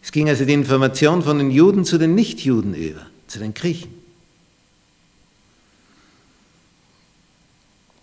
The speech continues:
Sieht man auch die enge Vernetzung zwischen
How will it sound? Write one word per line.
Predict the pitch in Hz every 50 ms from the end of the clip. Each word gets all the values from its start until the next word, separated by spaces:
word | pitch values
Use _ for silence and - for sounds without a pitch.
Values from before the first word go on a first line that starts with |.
| _ - - - - -
Sieht | - - 135 -
man | - 123 113
auch | 104 - -
die | - 123
enge | 107 127 151 151 123
Vernetzung | - 131 120 127 156 175 170 160 - - 87 78 64 -
zwischen | - - 80 - - -